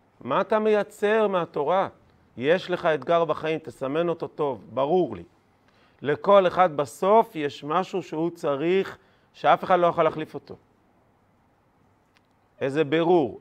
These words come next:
איזה העמקה, איזה עניין שהוא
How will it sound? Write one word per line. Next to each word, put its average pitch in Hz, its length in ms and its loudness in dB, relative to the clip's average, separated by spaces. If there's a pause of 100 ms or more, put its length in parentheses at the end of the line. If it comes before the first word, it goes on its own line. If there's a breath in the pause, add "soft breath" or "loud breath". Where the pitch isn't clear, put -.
איזה 139 300 -2
העמקה, 147 540 0 (180)
איזה 139 600 -2
עניין 151 460 0
שהוא 143 480 -8